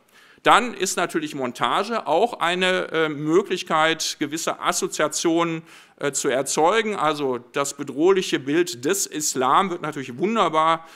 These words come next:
äh, zusammengeschnitten, indem man da mal einen Osama bin Laden reinmontiert, einen Sprengstoffgürtel, ähm, eine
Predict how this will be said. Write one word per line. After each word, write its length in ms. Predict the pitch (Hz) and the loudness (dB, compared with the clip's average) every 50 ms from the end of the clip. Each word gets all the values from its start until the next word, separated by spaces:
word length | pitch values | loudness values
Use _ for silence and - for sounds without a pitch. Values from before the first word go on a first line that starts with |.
| - - - | -20 -10 -6
äh, 160 | - 147 139 | -4 -4 -2
zusammengeschnitten, 1500 | 135 - 151 139 127 143 143 156 170 180 180 175 170 165 - - 147 147 147 139 - - 160 170 175 - 190 175 175 175 170 | -2 -4 -6 -4 -2 -2 0 0 0 0 -2 -2 -4 -4 -4 -4 -4 -2 -2 -4 -4 -2 -2 -2 -2 -2 -2 -2 -2 -2 -4
indem 320 | 113 139 139 143 151 156 | -4 -6 -4 -2 -2 0
man 160 | 151 143 139 | 0 0 2
da 140 | 139 139 135 | 2 2 0
mal 340 | 135 135 131 131 135 135 113 | 2 2 2 2 2 2 0
einen 420 | 85 120 127 123 123 127 127 107 | 0 0 0 -2 -2 -4 -6 -8
Osama 440 | 67 - 123 113 120 123 127 131 131 | -8 -10 -8 -6 -4 -4 -2 -2 -2
bin 160 | 131 131 139 | -2 -4 -4
Laden 320 | 143 160 175 185 185 180 165 | 0 2 2 2 2 2 2
reinmontiert, 880 | 143 143 147 156 156 156 147 147 139 135 - - 147 143 143 143 139 | 2 4 4 2 0 -2 -4 -4 -6 -6 -8 -6 -2 0 0 0 0
einen 180 | - 120 127 127 | -2 -6 -6 -6
Sprengstoffgürtel, 1400 | 127 - - 143 147 160 165 165 147 - - - 151 139 - - - 147 139 143 143 - 151 143 143 143 143 139 - | -8 -8 -6 -6 -6 -6 -6 -10 -10 -10 -6 -4 -4 -4 -4 -4 -2 0 0 0 0 0 2 2 4 4 2 2 0
ähm, 300 | 87 120 123 127 139 131 | -2 -2 -2 -4 -4 -6
eine 380 | - 110 120 127 135 127 123 | -6 -4 -4 -2 -2 -4 -4